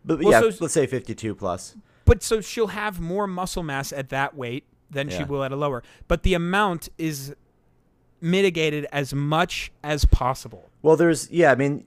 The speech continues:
Speaker 1: also what you're describing too is, uh, is the phenomena of what's happening in the, the course of different phases of training, right? When you go from a phase of high volume,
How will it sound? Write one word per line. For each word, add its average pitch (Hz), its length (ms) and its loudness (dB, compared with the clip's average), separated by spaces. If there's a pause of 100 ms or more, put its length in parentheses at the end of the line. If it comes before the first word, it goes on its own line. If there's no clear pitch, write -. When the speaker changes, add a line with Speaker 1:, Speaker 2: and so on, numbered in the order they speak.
Speaker 1:
also 156 320 2
what 143 80 0
you're 123 120 0
describing 107 520 0
too 131 380 -2
is, 95 220 -2
uh, 92 340 -2
is 90 300 -8
the 95 160 -6
phenomena 101 520 -4
of 95 300 -2
what's 95 280 -4
happening 101 600 -8
in 90 220 -8
the, 87 220 -10
the 76 200 -14
course 110 540 -4
of 85 300 -8
different 92 400 -10
phases 85 540 -8
of 76 120 -16
training, 87 480 -8
right? 82 340 -6 (480)
When 107 300 -2
you 101 140 -4
go 113 320 2
from 113 220 -4
a 98 40 -4
phase 98 400 -4
of 82 100 -12
high 98 360 -4
volume, 101 680 -6